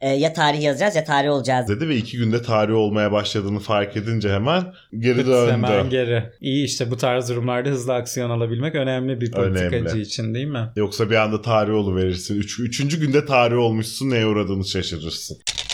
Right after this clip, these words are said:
Speaker 3: Peki bizdeki bu yerli ve milli gömleklerin çıkması, adeta bir Nagihan Alçı'ya dönüşmemiz, adeta yeni kazanacak hükümete yanlamamız. <laughs>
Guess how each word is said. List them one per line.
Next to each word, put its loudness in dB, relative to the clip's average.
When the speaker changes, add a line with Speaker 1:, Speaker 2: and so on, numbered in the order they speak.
Speaker 3:
Peki -2
bizdeki -2
bu 2
yerli 2
ve 0
milli 0
gömleklerin 0
çıkması, -2
adeta 2
bir -2
Nagihan 0
Alçı'ya 0
dönüşmemiz, -2
adeta 2
yeni 2
kazanacak 0
hükümete 2
yanlamamız. 4
<laughs> 4